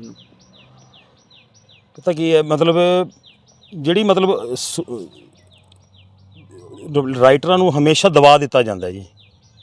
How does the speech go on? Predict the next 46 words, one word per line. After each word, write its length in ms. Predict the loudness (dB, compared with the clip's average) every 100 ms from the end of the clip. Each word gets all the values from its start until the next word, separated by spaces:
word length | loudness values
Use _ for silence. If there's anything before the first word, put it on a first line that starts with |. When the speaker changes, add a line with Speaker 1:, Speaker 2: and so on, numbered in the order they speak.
| -2
Speaker 2:
ਕੋਈ 220 | 2 2
ਵੀ 100 | 4
ਆਊਟ-, 200 | 2 2
ਰਾਈਟਰ 240 | 0 -2 -2
ਦੇਖੋ, 300 | 0 0 0
ਅ, 20 | -4 -4 -4 -8 -18 -4
ਤਾਰਾ 240 | 2 4 4
ਰਾਰਾ 260 | 4 2
ਸੌਂਗ 300 | 0 -2 0
ਆਇਆ 140 | 2 0
ਸੀ, 140 | -2
ਦਲੇਰ 280 | -4 -2 0
ਮਹਿੰਦੀ 220 | -2 -4
ਭਾਜੀ 280 | 0 0 0
ਨੇ 100 | -4
ਮਤਲਬ 240 | -2 -4
ਸੌਂਗ 320 | -4 -2 0 2
ਗਾਇਆ 180 | 0
ਸੀ, 140 | 0 -6
ਚਲੋ 300 | -4 -4 -4 _ -20 -20 -20 -6
ਉਹਨਾਂ 240 | 0 2 2
ਦੀ 100 | 2
ਮਤਲਬ 520 | 2 0 0 -2 -4 -2
ਕੀ 140 | -2
ਇੱਕ 140 | -2 -6 -12 -16 -20 -20 -6
ਆਪਸ 260 | -2 0 0
'ਚ 80 | -4
ਕੀ 260 | -4 0
ਗੜਬੜ 260 | 0 0 -4
ਸੀ, 120 | -4
ਲੇਕਿਨ 400 | -4 -4 -2 2
ਬਾਤ 220 | 2 2
ਇੱਕ 220 | -2 -4 -6 -6
ਸੁਣੀ 300 | -6 -2 0
ਸੀ। 240 | -2 -6 -2
ਹੋਰ 260 | 2 2
ਕਈ 260 | 2 0 0
ਮਤਲਬ 240 | -2 -2
ਇਸ 100 | -2
ਤਰ੍ਹਾਂ 160 | -4 -6
ਦੇ 80 | -4
ਕੇਸ 240 | -4 -4
ਸੁਣੇ 200 | -4 -6
ਨੇ। 140 | -6 -8 -14 -8
ਤਕਰੀਬਨ 440 | 0 0 2 2
ਅਸ-, 160 | 0